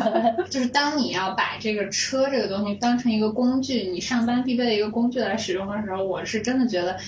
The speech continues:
你之前对它那些什么恐惧啊什么，都会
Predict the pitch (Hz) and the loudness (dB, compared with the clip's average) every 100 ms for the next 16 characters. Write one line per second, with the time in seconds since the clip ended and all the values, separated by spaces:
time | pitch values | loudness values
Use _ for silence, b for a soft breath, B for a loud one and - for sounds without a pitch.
0 | B 190 220 233 240 233 226 233 220 226 | B -4 2 4 4 2 2 2 2 2
1 | 214 233 - - 185 208 - 220 208 196 | 0 -2 -4 -6 -6 -6 -4 -2 -2 -4
2 | 202 196 - 254 285 | -6 -6 -4 -2 0